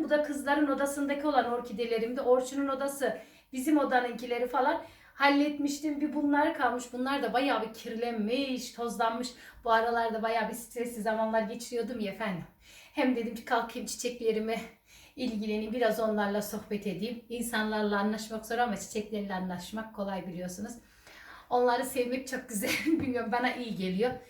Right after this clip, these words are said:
Bitkilerle ilgilenmek, en azından hani az da olsa toprağını ellemek. O yüzden hem dedim tozlarını alayım, hem biraz gönüllerini alayım. Çünkü hep kurumuşlar, bayağı kötü olmuş. Ondan sonra Ercan yokken hazır dedim. Yemeğimi de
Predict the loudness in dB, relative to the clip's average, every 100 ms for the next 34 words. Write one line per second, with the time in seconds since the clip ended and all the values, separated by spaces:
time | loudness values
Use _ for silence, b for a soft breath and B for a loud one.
0 | B B B -8 -8 -4 0 2 2 0
1 | 0 0 0 0 0 0 0 -2 0 0
2 | 0 -2 2 4 4 0 -4 -4 -6 -6
3 | -2 0 0 0 -4 -2 -2 -4 -8 B
4 | B B B 2 4 2 2 0 -2 -4
5 | 0 2 4 2 4 2 0 0 0 0
6 | 0 0 -2 -2 0 2 2 2 0 0
7 | -2 -4 -4 -6 -8 -4 0 0 -2 -4
8 | -4 0 0 0 0 -6 -4 -2 -2 -4
9 | -6 -10 -18 B B B B B 2 4
10 | 2 2 0 2 0 -6 -16 _ B B
11 | B 2 4 4 4 2 0 0 2 2
12 | 0 -2 -4 0 2 4 4 2 0 0